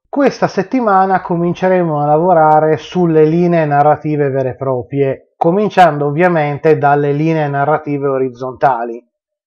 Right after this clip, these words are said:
Prenderemo gli elementi che sono stati decisi, li metteremo assieme per formare una sorta di breve racconto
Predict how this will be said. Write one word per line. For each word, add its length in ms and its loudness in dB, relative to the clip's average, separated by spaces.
Prenderemo 1000 0
gli 240 -2
elementi 600 2
che 100 -4
sono 220 -6
stati 300 0
decisi, 840 -2
li 160 -2
metteremo 580 -2
assieme 600 -2
per 240 0
formare 840 -2
una 240 0
sorta 480 0
di 360 -4
breve 640 2
racconto 1080 -2